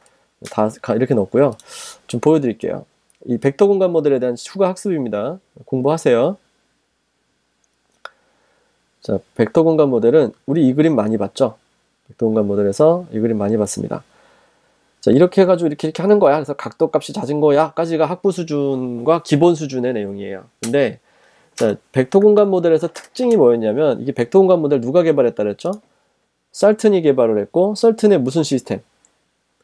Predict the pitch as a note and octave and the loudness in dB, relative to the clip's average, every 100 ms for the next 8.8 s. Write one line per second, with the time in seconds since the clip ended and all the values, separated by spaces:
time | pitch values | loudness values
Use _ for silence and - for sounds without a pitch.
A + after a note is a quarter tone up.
0 | _ - - F#3+ F#3 D#3 C#3+ - B2 G#2+ | _ -8 0 0 0 -4 -4 -2 -2 0
1 | G2+ G2 G2 G#2+ G2 G2+ G2+ - G2 A2+ | -2 -4 -8 -10 -8 -4 -4 -4 -6 -6
2 | D#3 - E3+ E3+ D#3 D3 C3+ A#2 G#2+ G#2+ | -6 -2 0 0 -2 -2 0 0 0 2
3 | A2 A2 A2 - G2 A2+ A#2 G#2+ G2+ - | 2 2 0 -8 -6 -2 0 0 -2 0
4 | C3 - - - _ - - E3+ F#3+ - | 0 -2 -14 -20 _ -6 0 2 2 0
5 | B2+ E3+ G3 F3+ F3 E3 B2 D3 D3+ D3 | 0 2 2 4 2 0 -2 2 2 2
6 | D3 - _ - C3+ D#3 C3+ G2 G2 A2+ | -2 -4 _ -2 0 2 0 -2 -6 -6
7 | D#3 D3 D3+ F#3 E3+ D3+ C#3 C3+ B2+ C3 | -2 -2 2 2 4 2 4 4 4 0
8 | A#2 - A#2+ B2+ A#2+ A2 A2+ | 0 0 -2 0 0 2 2